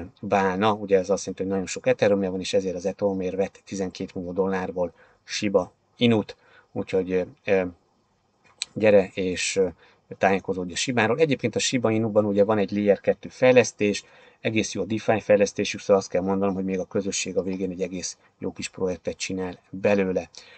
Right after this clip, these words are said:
Na hát a kriptoközösség, ö, üdvözli az Ethereum Z K, Z K Sync testnetet. Ugye ez a Z K Sync egy, ez egy roll-up,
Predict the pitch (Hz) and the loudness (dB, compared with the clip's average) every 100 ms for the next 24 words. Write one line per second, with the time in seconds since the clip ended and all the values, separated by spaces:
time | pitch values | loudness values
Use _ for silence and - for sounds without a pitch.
0 | - - _ - 123 147 131 110 139 127 | -20 -20 _ -6 0 2 2 0 -2 -2
1 | 107 - 113 107 - 104 101 98 - 104 | -2 0 0 0 0 2 2 0 -2 6
2 | 101 101 104 - 113 104 104 101 95 90 | 8 8 6 -4 -8 -2 0 0 -2 -2
3 | 117 - 101 98 92 104 98 - 107 104 | -4 2 4 4 2 -2 -2 -6 -6 -6
4 | 107 - 92 - 98 95 - 120 127 117 | -8 -4 -4 -4 -6 -6 -2 0 0 -2
5 | 101 104 - - _ 107 98 98 104 107 | 2 2 2 -20 _ 0 2 4 2 -2
6 | 113 - - - 104 - 95 107 92 87 | -6 -4 -6 -4 -4 -2 -4 -2 -4 -6
7 | 95 107 127 254 254 | -4 2 6 8 6